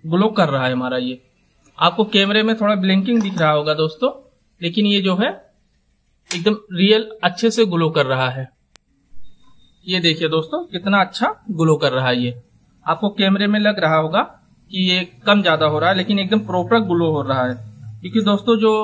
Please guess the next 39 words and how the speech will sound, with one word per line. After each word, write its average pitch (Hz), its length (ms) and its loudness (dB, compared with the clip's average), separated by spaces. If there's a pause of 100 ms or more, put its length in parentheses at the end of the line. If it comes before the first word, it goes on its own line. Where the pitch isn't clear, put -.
(400)
video 185 320 2
जो 214 140 2
shoot 226 300 -2
हो 175 140 2
रहा 143 220 4
है 190 140 0 (640)
ये 175 80 -2
mobile 180 360 2
कैमरे 156 340 0
से 147 120 -2
हो 139 160 0
रहा 139 140 0
है, 214 140 2 (140)
इसलिए 185 260 -2
आपको 175 320 0
ऐसा 170 180 0
लग 151 240 0
रहा 131 160 -4
होगा। 127 300 -4
मैं 165 160 -4
दोबारा 165 380 2
एक 165 140 -2
बार 151 140 2
आपको 147 260 -4
लगा 139 200 -2
के 143 140 -10
दिखा 135 240 -6
दूं। 196 140 -2
तो - 880 -10
ये 170 160 0
देखिए 170 260 -2
दोस्तों, 180 320 -4
कितना 175 280 -2
अच्छा 175 240 0
हमारा 170 320 0 (180)
ग्लो 156 240 2
कर 135 160 -2
रहा 123 240 -4
है। 120 140 -8